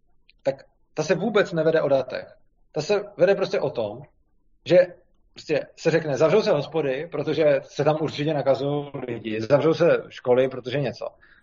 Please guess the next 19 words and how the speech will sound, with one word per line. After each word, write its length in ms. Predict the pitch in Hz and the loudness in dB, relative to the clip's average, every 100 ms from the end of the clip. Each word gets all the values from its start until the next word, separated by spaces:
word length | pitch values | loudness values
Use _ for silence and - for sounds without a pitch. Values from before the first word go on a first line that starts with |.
| _ | _
A 20 | 135 | -6
prostě 340 | 139 - 156 - - | 0 4 4 2 0
jenom 220 | 156 214 | 2 2
se 100 | 214 | 2
debatuje 340 | 170 156 165 | 2 4 4
o 80 | 156 | 2
tom, 180 | 151 156 | 2 -2
co 100 | 151 | -4
se 80 | 139 | -2
zavře 260 | 120 131 | 0 2
a 80 | 156 | 2
tak, 260 | 120 104 - | 2 0 -2
ale 100 | 135 | -4
nikdo 440 | 147 185 127 117 139 - | -2 0 0 0 -2 -4
nikdy 300 | 147 185 151 | -2 0 0
neukázal 580 | 147 - 151 139 131 131 | -2 0 0 0 0 -2
a 60 | 143 | -4
neřekl 260 | 139 127 - | -4 -4 -8
prostě, 240 | - - | -10 -12